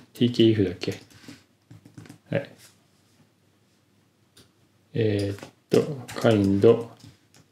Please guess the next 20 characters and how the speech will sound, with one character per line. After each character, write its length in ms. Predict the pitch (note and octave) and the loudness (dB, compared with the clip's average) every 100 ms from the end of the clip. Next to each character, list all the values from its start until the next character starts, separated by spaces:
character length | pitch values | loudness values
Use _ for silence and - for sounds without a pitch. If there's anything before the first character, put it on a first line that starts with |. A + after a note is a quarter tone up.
| - | -12
テ 140 | - G#2+ | -4 -2
ィ 20 | |
ー 80 | - | 0
ケ 200 | A2 G#2+ | 0 2
ー 200 | A#2 G2+ | 0 -2
else、 500 | G2 - A2 D3 - - _ - _ _ _ - - - - _ _ _ _ _ _ _ - _ _ _ _ _ | -4 -2 -2 -2 -12 -20 _ -20 _ _ _ -20 -20 -20 -20 _ _ _ _ _ _ _ -20 _ _ _ _ _
え 240 | A#2+ G#2 G2+ | -4 -2 -2
ー 20 | |
っ 20 | G2+ | -2
と、 140 | G#2+ | -4
コ 140 | - | 0
ン 140 | A#2 G#2+ | 0 0
シ 280 | - - A2 | -6 -2 0
ュ 160 | G#2 | 2
ー 40 | G#2 | 2
ム、 360 | A2 A#2+ D#3 - - - _ _ - - - - _ - - - - - - _ _ _ - | 2 2 -2 -14 -20 -20 _ _ -20 -20 -20 -20 _ -20 -20 -20 -20 -20 -20 _ _ _ -20
カ 220 | - - A#2 | -12 -2 0
イ 120 | G2+ | 2
ン 120 | G2 | 4
ド、 320 | A#2 A#2+ - | 4 2 -2